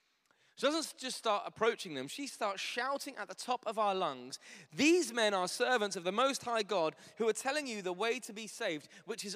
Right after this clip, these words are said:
all true. And a quick side note, all through the Bible, demons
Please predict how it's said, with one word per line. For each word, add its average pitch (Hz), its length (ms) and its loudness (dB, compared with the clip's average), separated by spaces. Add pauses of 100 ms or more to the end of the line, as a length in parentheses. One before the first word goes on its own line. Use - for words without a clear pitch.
all 233 380 0
true. 156 500 -2
And 151 80 -8
a 160 60 -8
quick - 340 -6
side 165 360 -2
note, 110 340 -10
all 269 260 -4
through 233 200 -2
the 208 100 4
Bible, 113 580 -2 (880)
demons 240 880 0